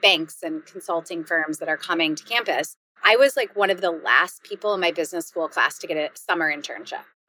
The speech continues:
Literally, like, my parents were like, "You're going to business school and it's May and you don't have an internship." And I was like, "Nope." And I, I held out and I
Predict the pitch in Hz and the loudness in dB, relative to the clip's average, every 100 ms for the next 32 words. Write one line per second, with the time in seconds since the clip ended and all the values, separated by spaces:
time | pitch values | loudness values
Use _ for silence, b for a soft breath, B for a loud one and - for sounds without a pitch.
0 | 175 208 160 151 135 175 180 208 202 202 | 2 4 4 0 -4 0 0 2 2 2
1 | 190 190 196 165 165 - 190 - 262 254 | 2 0 -2 -2 -2 -8 -16 -8 -4 -4
2 | 226 208 226 - 233 214 180 170 175 170 | -4 -6 -8 -4 0 2 2 -2 -2 4
3 | 185 196 233 196 175 196 190 - 185 180 | 6 6 4 0 -6 -2 -2 0 -4 -2
4 | 165 165 190 190 226 233 - - 214 190 | -2 -2 -4 -4 -2 -4 -4 -8 -2 0
5 | 190 190 196 233 277 - - 208 196 175 | 0 -2 4 6 6 2 0 2 6 4
6 | 165 - 170 - 214 220 208 202 196 190 | 4 -2 -6 -2 -2 2 4 6 4 2
7 | 180 151 147 | 2 2 0